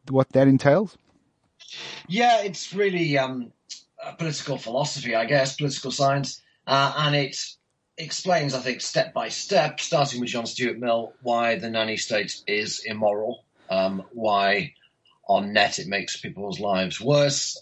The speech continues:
Speaker 2: and it looks at some of the fallacious arguments that are used to kind of justify stopping adults doing things that they want to do, uh, most of which are economic,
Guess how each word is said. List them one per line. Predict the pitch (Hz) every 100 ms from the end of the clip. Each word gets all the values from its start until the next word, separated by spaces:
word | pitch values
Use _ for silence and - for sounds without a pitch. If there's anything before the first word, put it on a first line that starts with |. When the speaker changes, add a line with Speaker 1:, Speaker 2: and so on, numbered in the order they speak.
| -
Speaker 2:
and | 104 107 107 101
it | 104 92
looks | 113 - -
at | 95
some | - 107
of | 101
the | 101 98 98
fallacious | 107 101 104 104
arguments | 101 92 95 92 - - - - - -
that | 123 120
are |
used | 120 147 170 143
to | 143
kind | 151 131
of |
justify | 120 143 139 131 131 127 123 - _ _ -
stopping | - 151 139 131
adults | 120 135 135 -
doing | 131 117 104
things | 117 113 98
that | 104
they | 101
want | 98 107 95
to | 98
do, | 139 135 131 120 _ _ _ _ _
uh, | - 113 113 113 _ 117
most | 120 180 160 156
of |
which | 143 123 131
are | 120 110 - -
economic, | 135 127 120 139 123 104 - - -